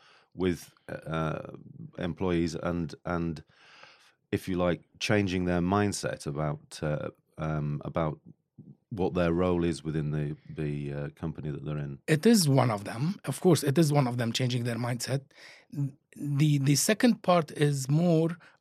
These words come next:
Speaker 2: of working on the positive side of each individual and putting them on the right place. It's working on the individual,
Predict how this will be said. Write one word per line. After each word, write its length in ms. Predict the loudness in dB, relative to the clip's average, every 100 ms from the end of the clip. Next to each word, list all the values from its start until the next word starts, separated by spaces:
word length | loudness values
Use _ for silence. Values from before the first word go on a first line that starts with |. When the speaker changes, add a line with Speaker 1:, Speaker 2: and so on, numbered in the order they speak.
| -6
Speaker 2:
of 340 | -4 -6 -14 _ -8
working 480 | 4 6 6 4 2
on 160 | 2
the 100 | 0
positive 440 | 4 4 4 -2 -2
side 300 | 0 0 0
of 140 | -6
each 160 | -10 -6
individual 580 | -4 -4 -4 -2 -2 -4 0
and 160 | 0
putting 260 | 0 -2 0
them 160 | 2 2
on 120 | 0
the 100 | 0
right 260 | -2 -4 -6
place. 380 | -6 -6 -10 -16 -20 -20 -10 -2
It's 260 | 0 2
working 380 | 2 2 0 -2
on 180 | 0 0
the 80 | 0
individual, 560 | 0 2 2 2 0